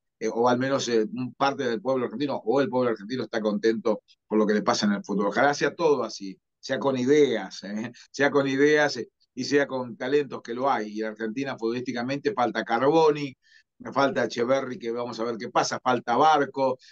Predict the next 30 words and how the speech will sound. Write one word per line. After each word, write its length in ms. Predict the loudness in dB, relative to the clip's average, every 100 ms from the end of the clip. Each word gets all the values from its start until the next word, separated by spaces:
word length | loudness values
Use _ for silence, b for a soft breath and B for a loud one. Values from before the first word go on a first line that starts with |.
| _
falta 320 | 0 2 2
Garnacho. 720 | 0 0 0 0 -2 -4 -4 -6
Mirá 200 | 0 0
si 160 | 0 -4
tenemos 360 | -6 -4 -4
recambios 640 | -6 -4 -2 0 2 2 0 _ _ -10
futbolísticos 580 | -4 -2 0 0 0 0
para 140 | -2
esta 140 | 0 0
Argentina 500 | 0 0 0 0 -2
y 200 | -2 -2
una 200 | -2 -2
idea 460 | -2 -2 -2 -4 -10 _ _ _
que 140 | -8 -4
va 400 | -2 0 -2 -6
de 100 | -10
la 120 | -8
mano 240 | -8 -6 -6
de 80 | -6
Scaloni. 380 | -8 -8 -8
Así 180 | -6 -2
que 180 | 0 0 -4 _ -6
muy 240 | -2 2
contento 580 | 2 2 0 -2 -2 -4
con, 300 | -4 -6 -6
con 140 | -6
este 160 | -4 -4
campeonato 400 | -2 -2 -4 -4
de 60 | -6
Argentina. 460 | -10 -14 -16 -20